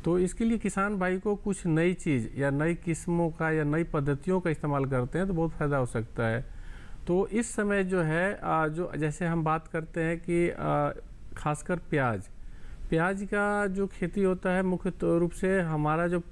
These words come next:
लगभग पूरे इंडिया में रबी सीजन होता है और महाराष्ट्र और, अ, मध-, अ, जो हम इ-, इधर का एरिया है, वेस्टर्न का एरिया है भारत का, इसमें खरीफ का प्याज होता है, जिससे कि आप देखते हैं कि प्याज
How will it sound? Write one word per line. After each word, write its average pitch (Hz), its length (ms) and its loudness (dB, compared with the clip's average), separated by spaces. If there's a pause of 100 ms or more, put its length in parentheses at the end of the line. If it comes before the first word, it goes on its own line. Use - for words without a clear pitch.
(140)
लगभग 147 480 4
पूरे 170 200 4
इंडिया 160 280 4
में 180 300 0
रबी 151 260 2
सीजन 151 280 2
होता 135 260 0
है 185 160 0 (580)
और 170 220 4
महाराष्ट्र 175 840 0
और, 156 400 2
अ, 156 460 2
मध-, 147 340 2
अ, 131 440 2
जो 139 240 2
हम 151 300 0
इ-, 160 140 2 (120)
इधर 160 240 2
का 170 80 0
एरिया 165 320 2
है, 143 180 0
वेस्टर्न 156 380 0
का 156 100 0
एरिया 143 300 2
है 123 140 0
भारत 131 220 -2
का, 160 340 -2 (420)
इसमें 196 380 2
खरीफ 202 380 0
का 180 100 0
प्याज 147 280 0
होता 123 300 0
है, 104 180 0
जिससे 160 340 0
कि 185 180 0
आप 175 120 0
देखते 165 360 -4
हैं 180 160 0
कि 180 120 -4
प्याज 160 380 0